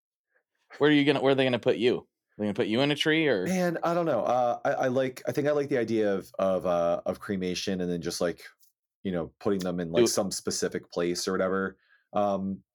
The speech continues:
Speaker 2: but that also seems kind of fleeting too, 'cause it's like, like, like, like your, like your body. I don't know.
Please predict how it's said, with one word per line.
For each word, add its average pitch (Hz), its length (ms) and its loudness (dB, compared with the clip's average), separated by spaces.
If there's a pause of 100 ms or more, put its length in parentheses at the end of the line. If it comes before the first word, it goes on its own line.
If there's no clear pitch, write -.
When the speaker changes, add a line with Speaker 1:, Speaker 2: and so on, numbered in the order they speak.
Speaker 2:
but 120 80 -2
that 139 120 0
also 156 220 0
seems 135 260 -4
kind 135 140 -2
of 123 80 -6
fleeting 117 320 -2
too, 135 180 -2
'cause 113 140 -4
it's 95 160 -8
like, 95 260 0 (1300)
like, - 300 0
like, 107 300 -2
like 104 200 -2
your, 110 200 0 (100)
like 101 160 -2
your 101 120 -2
body. 92 420 -2
I 127 100 -2
don't 113 100 -2
know. 85 140 -4